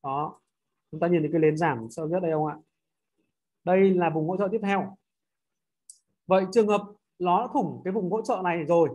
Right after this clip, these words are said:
đúng không ạ? Đây là thủng rất mạnh, kéo đến cuối cây nến ba mươi phút vẫn giảm thủng. Như vậy thì xác suất giảm tiếp là cao, đúng không ạ? Xác suất giảm tiếp là cao. Hoặc cùng lắm nó chỉ có hồi nhẹ ở đây một tí và nó tiếp tục giảm mà thôi. Đúng không ạ?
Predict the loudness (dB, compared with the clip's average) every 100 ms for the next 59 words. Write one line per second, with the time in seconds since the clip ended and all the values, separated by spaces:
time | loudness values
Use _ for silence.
0 | -8 _ _ _ _ _ _ -4 -4 -2
1 | -4 -4 -4 -6 -6 -4 -4 -4 -18 -20
2 | -6 -4 -4 -6 2 4 4 0 -14 _
3 | _ 0 0 0 -2 -2 -8 -6 -6 -6
4 | -6 -6 -8 -18 _ _ _ _ _ _
5 | _ -2 -2 -14 _ _ _ -2 2 2
6 | 0 -10 -8 -4 -2 -2 -2 0 -2 0
7 | -2 -2 -6 0 0 0 -8 _ _ _
8 | _ 0 2 0 -8 -20 _ _ _ -4
9 | -2 -4 -6 -6 -6 -2 -2 -2 -10 _
10 | _ 2 4 4 4 2 -2 -2 -4 2
11 | 2 4 0 0 -2 -2 -2 -2 -2 -6
12 | -8 -12 -12 -8 -8 -8 -2 0 0 -4
13 | _ _ _ _ _ _ _ 0 2 2